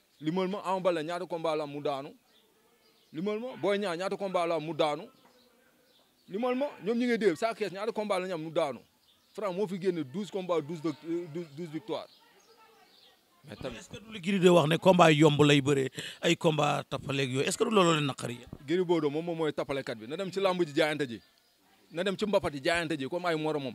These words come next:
Speaker 1: Franc mbër bu asma du ko bëreeg moom, yaa ngi dégg, mbër bu soj du bëreeg moom.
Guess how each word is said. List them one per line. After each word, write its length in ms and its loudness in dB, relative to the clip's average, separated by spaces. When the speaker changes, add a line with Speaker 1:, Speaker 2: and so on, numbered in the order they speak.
Speaker 1:
Franc 280 0
mbër 140 2
bu 220 -4
asma 260 -4
du 100 -4
ko 100 0
bëreeg 260 2
moom, 180 -4
yaa 120 -2
ngi 80 2
dégg, 180 8
mbër 140 8
bu 80 2
soj 160 -2
du 100 -2
bëreeg 240 2
moom. 200 -4